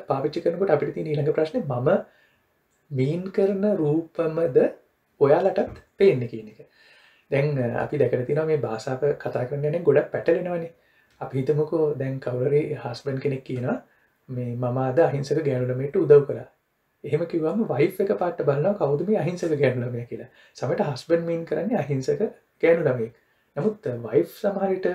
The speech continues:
බලනවා මේ හස්බන්ඩ් ඉන්ටරෙස්ටඩ් වෙච්ච කවුරු හරිද මේ, මේ කියන්නේ කියලා wife හිතන්න ගන්නවා. ඉතින් ඔය වගේ අපි එකම වචනේ කිව්වත් තව එක්කෙනෙක් ඒ වචනේ පටලව ගන්න, එහෙම නැත්නම් වෙනත් රූපයක්, අ, ඇති කරගන්න තියෙන සම්භාවිතාවය ඉතාම ඉහළයි.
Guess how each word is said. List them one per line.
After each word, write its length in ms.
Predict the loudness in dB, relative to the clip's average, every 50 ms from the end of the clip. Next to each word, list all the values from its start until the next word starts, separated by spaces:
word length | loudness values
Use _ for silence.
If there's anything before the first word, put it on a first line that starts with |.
| -2 -4 0
බලනවා 320 | 4 4 4 4 4 0
මේ 120 | 0 0
හස්බන්ඩ් 420 | -2 -4 -4 -4 -2 -2 -2 -2 0
ඉන්ටරෙස්ටඩ් 540 | -2 -2 0 0 0 0 2 0 0 2 0
වෙච්ච 240 | -2 -2 -2 -4
කවුරු 220 | -2 2 2 2 4
හරිද 400 | 2 0 0 -2 -4 -6 -6 -4 -4
මේ, 220 | -2 -2 -4 -4 -6 -8 _ _ _ _ _ _ -18
මේ 500 | -6 -2 0 2 2 2 2 0 0 -4
කියන්නේ 400 | -4 -2 0 0 0 0 -2 -2
කියලා 260 | 0 0 0 0 -2 -6 -6 2
wife 260 | 4 6 6 6 4
හිතන්න 260 | 0 -4 -4 -4 -4 -4
ගන්නවා. 340 | -6 -8 -8 -10 -12 -20 -20 _ -20 -20 _
ඉතින් 200 | -10 -4 0 0
ඔය 80 | 2 2
වගේ 240 | 2 2 2 2 2
අපි 240 | 2 2 0 -2 -4 -6
එකම 300 | -8 -10 -6 -4 -2 0 0
වචනේ 360 | 0 0 -2 -4 -6 -6 -4
කිව්වත් 420 | -4 -4 -4 0 0 0 0 0 -4 -12 -20 -20 -20 -20 _ _ _ -10
තව 160 | -4 2 4 4
එක්කෙනෙක් 400 | 4 4 2 0 -2 -2 -2 0
ඒ 100 | 0 2
වචනේ 340 | 2 0 -2 -2 -4 -6 -4
පටලව 420 | -4 -6 -6 -2 0 0 2 2 2
ගන්න, 260 | 2 2 2 0 0
එහෙම 180 | -2 -4 -4
නැත්නම් 300 | -6 -8 -4 -2 -2 0 0
වෙනත් 340 | 2 2 2 0 -2 -2 -4
රූපයක්, 420 | -2 -2 -2 0 0 0 0 -2 -8 _ -6
අ, 100 | -6 -4 -4 -4
ඇති 240 | -4 -4 -4 -2 0
කරගන්න 380 | 0 0 0 0 0 -2 -2 0
තියෙන 220 | 0 -2 -2 -4
සම්භාවිතාවය 720 | -6 -6 -8 -4 0 2 2 2 2 2 -2 -6 -4 -2 -2
ඉතාම 360 | -4 -4 -2 -2 -2 0 0
ඉහළයි. 300 | 0 0 0 -2 -4 -6